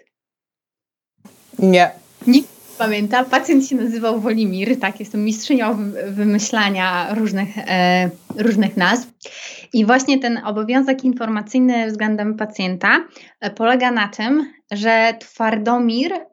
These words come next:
Speaker 2: przekazuje po prostu Wolimirowi określone przez prawo informacje związane z przetwarzaniem danych osobowych. I jakbyśmy mogły następny slajd.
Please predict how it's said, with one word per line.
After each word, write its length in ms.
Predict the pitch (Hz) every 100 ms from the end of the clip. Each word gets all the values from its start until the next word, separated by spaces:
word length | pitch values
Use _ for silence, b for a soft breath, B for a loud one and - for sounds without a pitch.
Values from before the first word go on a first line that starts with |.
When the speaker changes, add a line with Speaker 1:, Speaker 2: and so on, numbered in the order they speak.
| _
Speaker 2:
przekazuje 680 | - 233 247 226 240 302 262
po 120 | 214
prostu 340 | 226 220 233
Wolimirowi 760 | 220 220 220 214 214 202 214 285
określone 600 | 247 240 233 262 269 269
przez 180 | 262 -
prawo 300 | 247 233 233
informacje 800 | 233 233 240 233 208 208 233 247 415 -
związane 580 | 240 233 220 214 247 277
z 80 | 269
przetwarzaniem 720 | - 233 - 208 214 226 214
danych 300 | 202 208 208
osobowych. 680 | 208 202 175 165 - - _ _ _ _ _ _ _ _
I 60 | 240
jakbyśmy 420 | 247 254 262 262
mogły 280 | 247 262 233
następny 520 | 208 202 202 202 196
slajd. 560 | 190 - 190 277 -